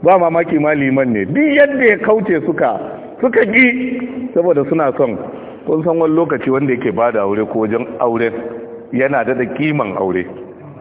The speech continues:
yakan daga darajar abu. Suka ce, "Ai, kai za ka bayar.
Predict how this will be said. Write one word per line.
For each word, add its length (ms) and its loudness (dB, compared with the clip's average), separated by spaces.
yakan 380 -2
daga 200 -2
darajar 400 -2
abu. 280 -4
Suka 220 -2
ce, 100 -2
"Ai, 140 4
kai 200 0
za 180 2
ka 120 -2
bayar. 320 0